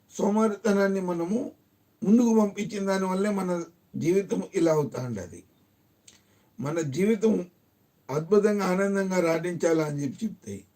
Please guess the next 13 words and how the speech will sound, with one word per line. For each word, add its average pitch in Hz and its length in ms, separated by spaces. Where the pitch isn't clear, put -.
మనం 175 340
చేయాల్సిన 190 460
పని 165 280
ఏమి 156 240
అని 135 160
చెప్పి - 200
చెప్తే, - 300
మన 143 180
శరీరాన్ని 170 560
ఒకసారి 135 500
పులి 196 180
మాదిర 165 440
ఆడించండి. 139 680